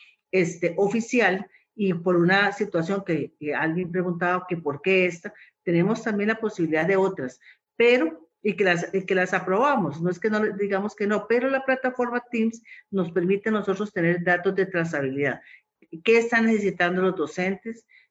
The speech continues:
¿Qué trabajo han venido haciendo? ¿Se han comunicado con los estudiantes para tener data, para poder analizar luego de que pase esta pandemia, qué es lo que sigue? Porque hemos dado un salto cualitativo en el desarrollo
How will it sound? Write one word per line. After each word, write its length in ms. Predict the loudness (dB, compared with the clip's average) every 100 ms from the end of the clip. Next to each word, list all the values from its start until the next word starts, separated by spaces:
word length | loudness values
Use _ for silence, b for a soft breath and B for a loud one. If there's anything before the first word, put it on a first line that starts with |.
| _
¿Qué 200 | 2 2
trabajo 540 | 4 2 4 4 2 2
han 140 | 0
venido 300 | 2 2 2
haciendo? 640 | 0 0 2 2 0 -6 _
¿Se 180 | -2
han 140 | 0 0
comunicado 640 | -2 0 0 0 0 0
con 100 | -2
los 140 | -2 -4
estudiantes 680 | -6 -8 -4 -2 -2 -6 -6
para 280 | -2 -2
tener 320 | 0 2 2 2
data, 400 | 2 0 -4 -10 B B
para 320 | 0 2 2 2
poder 420 | 2 4 4 2
analizar 760 | 2 2 4 2 2 0 0 -6 B B
luego 300 | 0 2 2
de 80 | 2
que 120 | 0
pase 280 | 0 -2 -2
esta 240 | -2 -4 -2
pandemia, 540 | -2 0 0 0 -2
qué 200 | 2 2
es 60 | 4
lo 140 | 0
que 100 | -2
sigue? 460 | 0 -2 -2 -6 _ b b
Porque 240 | -4 0
hemos 180 | 2 4
dado 220 | 4 2
un 80 | 2
salto 340 | 2 0 0 0
cualitativo 640 | 2 0 0 -2 2 2
en 60 | 2
el 100 | -2
desarrollo 680 | -2 -4 0 0 0 -2